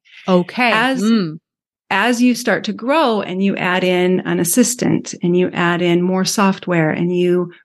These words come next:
Speaker 2: redo your website and you start traveling to conferences or you pay for more coaching 'cause now you can afford more coaching, right?
Speaker 1: Mm-hmm.
Speaker 2: So then you have higher expenses. So your, your profit percentage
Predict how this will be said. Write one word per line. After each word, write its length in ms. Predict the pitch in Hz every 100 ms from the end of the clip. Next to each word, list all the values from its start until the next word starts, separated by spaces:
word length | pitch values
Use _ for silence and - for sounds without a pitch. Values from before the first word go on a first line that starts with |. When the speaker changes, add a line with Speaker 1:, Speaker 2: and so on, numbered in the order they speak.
| 208
Speaker 2:
redo 260 | 196 196
your 160 | 196 190
website 800 | 196 196 - - 175 170 - - -
and 280 | 180 175 175
you 480 | 180 180 175 180 175 - -
start 300 | - 190 185
traveling 360 | 202 180 185 196
to 80 |
conferences 880 | 196 220 208 202 175 170 156 143 156 -
or 280 | 190 190 190
you 400 | 190 185 185 185
pay 220 | 180 196
for 180 | 196 208
more 180 | 202 196
coaching 520 | - 226 208 - 175
'cause 180 | 190 170
now 80 | 165
you 140 | 180
can 100 | 202
afford 380 | 208 - 320 214
more 140 | 180
coaching, 400 | - - - -
right? 320 | - 208 - - _ -
Speaker 1:
Mm-hmm. 400 | 185 185 165 170
Speaker 2:
So 240 | 170 240
then 420 | 220 226 247 262 -
you 180 | 214
have 200 | 196 185
higher 260 | 175 208 214
expenses. 540 | 208 - 277 285 196
So 100 | -
your, 360 | 190 180 180 - _ -
your 120 | 190
profit 460 | 190 220 202 -
percentage 880 | - 196 - 233 262 175 170 190 -